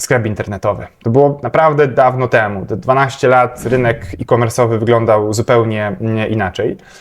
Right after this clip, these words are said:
Miałem już, y, sporo odłożonych pieniędzy, więc poszedłem do, y, agencji, która wtedy stawiała sklepy na Magento. Powiedziałem: „Dzień dobry,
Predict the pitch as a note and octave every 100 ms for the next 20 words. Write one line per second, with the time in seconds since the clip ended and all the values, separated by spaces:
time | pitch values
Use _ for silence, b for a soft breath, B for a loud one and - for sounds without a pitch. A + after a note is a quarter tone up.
0 | B B B D3+ F#3 D#3 A#2+ A#2+ G2+ -
1 | A#2+ G#2+ G#2 - C#3 B2+ A2+ A2 A#2 B2
2 | A#2 G#2 - F#2+ A2 D3+ C#3+ A2+ - G#2
3 | C3 A#2+ A2+ G#2+ A2 G#2+ G#2 A#2+ A2 G#2+
4 | A2+ A2+ C3 A#2+ - G2+ - G#2+ G2 -
5 | - A2+ G#2+ G2 - G#2 A2 G#2 G2 -
6 | A2+ A2 G2+ G2+ G2 F#2 G2 E3 F3+ G#2+
7 | G2+ G#2+ F#2+ G2 G#2 - F3 E3